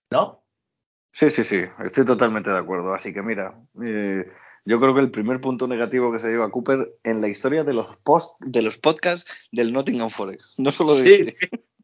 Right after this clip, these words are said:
Speaker 1: No, de todos, de todos.
Speaker 2: De
Speaker 1: Sí,
Speaker 2: todos.
Speaker 1: sí, yo no creo, ninguno de los que hay en Inglaterra o pueda haber en otros sitios, no
Speaker 2: Nada,
Speaker 1: creo
Speaker 2: nada.
Speaker 1: que le den un palo a Cooper. Nosotros aquí en el Minuto Forest innovando. Ahí, hoy,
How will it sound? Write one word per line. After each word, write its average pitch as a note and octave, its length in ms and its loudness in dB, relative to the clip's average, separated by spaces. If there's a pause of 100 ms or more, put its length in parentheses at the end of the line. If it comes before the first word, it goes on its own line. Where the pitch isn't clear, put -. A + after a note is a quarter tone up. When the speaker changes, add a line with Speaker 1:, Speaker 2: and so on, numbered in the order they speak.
(280)
Speaker 1:
No, G#3+ 180 6
de F#3+ 120 -2
todos, F3 360 -4
de E3 120 -4
todos. F#3+ 300 -4
Speaker 2:
De D3 100 0
Speaker 1:
Sí, E3 120 -4
Speaker 2:
todos. D3+ 160 -4
Speaker 1:
sí, C#3 100 -2
yo - 60 -20
no - 120 -12 (340)
creo, - 80 -20 (100)
ninguno D3+ 480 -4
de E3+ 80 -2
los D3 140 -6
que D#3 80 -2
hay D#3+ 100 0
en D#3 100 -4
Inglaterra D#3 720 0
o C3+ 140 -2
pueda C#3 220 -4
haber C3 220 -4
en B2+ 100 -6
otros B2+ 300 -6
sitios, D#3+ 360 -2
no D3 120 2
Speaker 2:
Nada, A#2 160 4
Speaker 1:
creo A2 160 6 (100)
Speaker 2:
nada. - 120 -8 (580)
Speaker 1:
que C3+ 100 4
le C3 200 6
den D3 380 2
un B2+ 140 -8
palo C#3+ 280 0
a C3 80 2
Cooper. G3 320 0
Nosotros C#3 500 -4
aquí C3+ 160 -2
en C#3+ 60 -4
el B2 100 -8
Minuto C#3 300 -4
Forest D3+ 300 -2 (220)
innovando. B2+ 560 2 (300)
Ahí, A3 240 4
hoy, D4 120 4